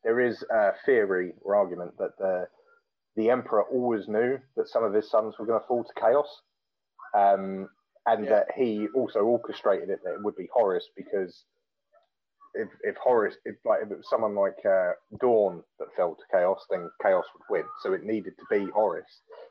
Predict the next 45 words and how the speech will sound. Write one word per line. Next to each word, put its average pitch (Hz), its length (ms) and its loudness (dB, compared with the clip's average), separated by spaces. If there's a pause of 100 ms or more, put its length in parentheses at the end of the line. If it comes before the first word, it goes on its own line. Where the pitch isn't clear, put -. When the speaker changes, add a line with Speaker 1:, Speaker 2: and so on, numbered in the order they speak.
(200)
Speaker 1:
Um, 98 260 4
Speaker 2:
Right. 143 240 -6 (400)
Speaker 1:
I 110 60 4
haven't 135 160 2
got 113 140 2
into 104 220 -8
it - 140 -14
fully, 82 380 -2
but 113 100 -8
there 120 200 4
is, 110 140 -4
there 113 160 2
is 101 60 -4
a 98 40 2
whole, 107 540 2 (360)
I - 120 -16
can't 98 120 2
remember 82 160 -12
which 85 220 -12
channel 87 280 -4
it's - 120 -18
on, 80 220 -12
but 87 100 -14
there's 98 180 0
a 104 60 -4
whole 95 520 0
alternate 107 640 0 (100)
Horus 113 340 2
heresy. 127 460 0 (600)
Speaker 2:
Oh, 165 120 -4
okay. - 120 -8
Speaker 1:
It's, - 280 -16 (100)
it's, 110 320 0
it's 107 240 -2
one 107 240 0
where 98 220 4 (400)
Dawn 110 280 4
has 90 160 -6
made 90 260 0 (120)
the, 90 300 -2 (100)
um, 82 320 -8 (920)
uh, 92 200 4
the 92 60 -8
War 92 260 2
Master 87 480 -2